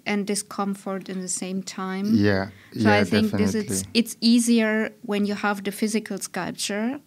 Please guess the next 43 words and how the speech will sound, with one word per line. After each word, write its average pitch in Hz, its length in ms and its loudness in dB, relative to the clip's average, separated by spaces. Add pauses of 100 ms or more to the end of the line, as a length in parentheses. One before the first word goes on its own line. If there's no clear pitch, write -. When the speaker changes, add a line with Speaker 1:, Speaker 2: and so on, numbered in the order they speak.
(140)
Speaker 1:
to - 140 -6
have 214 260 -4
this 208 200 -4
moment, 214 540 0
because 185 440 -8 (420)
the 202 80 -4
screen, 226 840 4 (260)
the 202 100 -2
surface 208 440 -2
of 185 160 -10
the 196 80 -8
screen 208 680 2
in 202 140 0
the 190 60 -4
videos 190 680 -2
is 190 60 -6
still 208 460 -2
some 202 280 -4
kind 196 260 -4
of 190 200 -6
a, 180 260 -8 (760)
a 208 80 4
wall 220 340 6
Speaker 2:
Yeah. 202 60 6
Speaker 1:
between 208 440 6
me 226 340 6
and 196 220 -2
these 190 260 -4
images 202 680 0
of 190 200 -8
the 180 80 -6
body, 185 580 -4
you 185 80 -8
know. 185 260 -6
You 190 200 -8
still 202 280 -6
have 196 200 0
Speaker 2:
Right. 180 180 2
Speaker 1:
this - 320 -6 (500)
this 208 180 -2
screen, 220 480 2
which 190 220 2
Speaker 2:
Hmm. 95 140 2